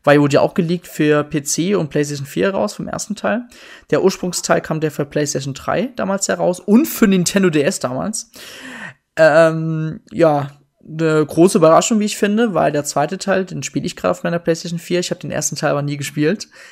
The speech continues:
Ähm, ist halt auch so ein Rollenspiel, aber halt auch mit freiem Kampfsystem,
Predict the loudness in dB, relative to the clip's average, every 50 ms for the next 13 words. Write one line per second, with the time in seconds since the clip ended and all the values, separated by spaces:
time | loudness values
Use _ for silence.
0 | -20 -20 -20 -20 -20 -20 -20 _ _ 6 6 6 6 4 0 -2 0 4 4 4
1 | 4 2 0 -2 -4 0 2 4 4 6 4 4 2 0 0 2 6 6 6 6
2 | 6 2 2 0 0 0 -2 -2 -4 -4 -6 -4 -2 -2 -2 -2 -4 -6 -6 -6
3 | -4 -4 -4 -4 -4 -6 -4 -4 -2 -2 -2 -2 -4 -8 -10